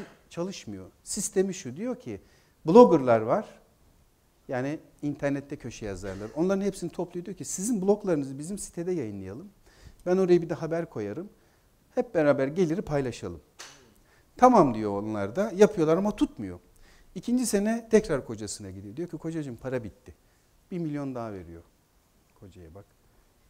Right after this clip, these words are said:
Bir milyon daha alıyor ve ikinci sene tekrar işletiyor. Yine zarar ediyor. Üçüncü sene gidip kredi alıyor. Beş milyon dolar para yatırıyor bu gazeteye. Tabii bitti koca da o kadar değil yani.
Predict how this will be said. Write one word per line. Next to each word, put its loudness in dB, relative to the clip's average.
Bir -6
milyon -6
daha -8
alıyor -8
ve -10
ikinci -14
sene -10
tekrar -10
işletiyor. -20
Yine 0
zarar -8
ediyor. -16
Üçüncü -6
sene 0
gidip -8
kredi -4
alıyor. -8
Beş -6
milyon -10
dolar -12
para -14
yatırıyor -18
bu -20
gazeteye. -14
Tabii -12
bitti -16
koca -10
da -4
o -8
kadar -4
değil -4
yani. -10